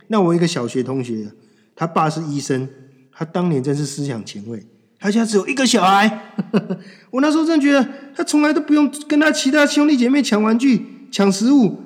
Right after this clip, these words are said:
好爽哦，卡通就他一个人看。<laughs> 那可是我也觉得他很寂寞，所以我每次去他家玩呢，很开心，吃不完的零食，吃不完、玩不完的玩具。<laughs> 那，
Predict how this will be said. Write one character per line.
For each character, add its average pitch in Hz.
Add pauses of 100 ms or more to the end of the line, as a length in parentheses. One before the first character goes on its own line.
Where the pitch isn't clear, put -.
好 269
爽 196
哦， 165 (540)
卡 196
通 269
就 294
他 269
一 285
个 240
人 214
看。 214 (120)
<laughs> 147 (840)
那 208
可 -
是 269
我 240
也 170
觉 190
得 202
他 226
很 147
寂 -
寞， 135
所 180
以 233
我 226
每 147
次 190
去 190
他 180
家 180
玩 123
呢， 110 (220)
很 135
开 151
心， 156 (320)
吃 -
不 240
完 190
的 156
零 156
食， 139 (160)
吃 -
不 220
完、 208
玩 190
不 247
完 190
的 175
玩 156
具。 170 (1000)
<laughs> -
那， 147